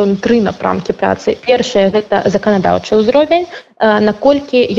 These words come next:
ёсць законы, якія абараняюць і жанч-, ну, і, у прынцыпе, гэта комплекснае паняцце гвалт, так, і мы можам а-, аддзельна выдзяляць і гендерны гвалт,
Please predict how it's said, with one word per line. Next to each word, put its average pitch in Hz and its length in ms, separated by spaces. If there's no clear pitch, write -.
ёсць 226 240
законы, 220 480
якія 233 480
абараняюць 202 920
і 208 200
жанч-, 196 240
ну, 240 160
і, - 0
у 196 80
прынцыпе, 190 560
гэта 208 240
комплекснае 190 560
паняцце 196 480
гвалт, 294 320
так, 247 280
і 214 280
мы 240 80
можам 220 360
а-, 208 240
аддзельна 226 400
выдзяляць 196 560
і 196 160
гендерны 294 480
гвалт, 269 480